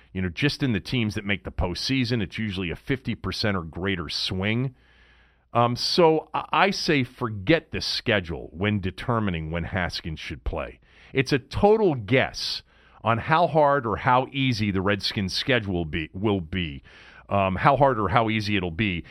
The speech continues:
until we start to actually see the teams play. I mean, I guess we can guess that New England's gonna be pretty good,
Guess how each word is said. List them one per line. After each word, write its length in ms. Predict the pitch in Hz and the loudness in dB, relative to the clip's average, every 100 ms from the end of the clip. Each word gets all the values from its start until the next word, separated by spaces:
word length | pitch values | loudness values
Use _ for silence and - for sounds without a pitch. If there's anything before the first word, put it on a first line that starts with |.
| - | -4
until 320 | 160 - 233 | -2 4 4
we 100 | 214 | 4
start 440 | 180 - 202 180 - - | 0 0 0 -2 -4 -2
to 160 | 165 - | -2 4
actually 340 | 156 - 156 | 4 4 -2
see 180 | 135 160 | 0 0
the 100 | 127 | 0
teams 360 | - 170 127 - | 0 0 0 -2
play. 460 | - 185 107 - _ _ _ _ _ _ | 0 2 2 -4 _ _ _ _ _ _
I 60 | 196 | 2
mean, 140 | 190 | 4
I 80 | 170 | 4
guess 260 | 175 220 190 | 2 -2 -2
we 100 | 185 | -2
can 160 | 165 | 0
guess 260 | 143 156 - | 4 2 2
that 120 | 147 | -2
New 160 | 143 147 | 2 4
England's 320 | 175 170 151 | 4 2 2
gonna 160 | 185 | 2
be 100 | 180 | 2
pretty 240 | 185 196 190 | 2 2 2
good, 340 | 190 214 220 | 2 2 0